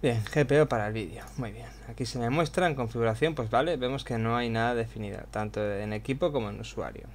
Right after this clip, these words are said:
¿De acuerdo? Otra forma que podríamos, eh, trabajar esto. Mira, venimos aquí a objetos de directiva de grupo,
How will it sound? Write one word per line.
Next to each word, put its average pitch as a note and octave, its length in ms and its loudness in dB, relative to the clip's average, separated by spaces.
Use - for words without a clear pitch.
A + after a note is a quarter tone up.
¿De - 60 -12
acuerdo? C3+ 300 2
Otra C#3 240 2
forma D3+ 280 0
que C#3+ 100 0
podríamos, C3+ 1160 -2
eh, A#2+ 580 0
trabajar A#2 380 2
esto. A#2 320 -2
Mira, F#2 140 -14
venimos A#2 240 -4
aquí A2+ 180 0
a C#3 80 4
objetos A2+ 300 -4
de F#2 80 -6
directiva G2+ 420 -2
de A2 120 -4
grupo, D#3+ 400 2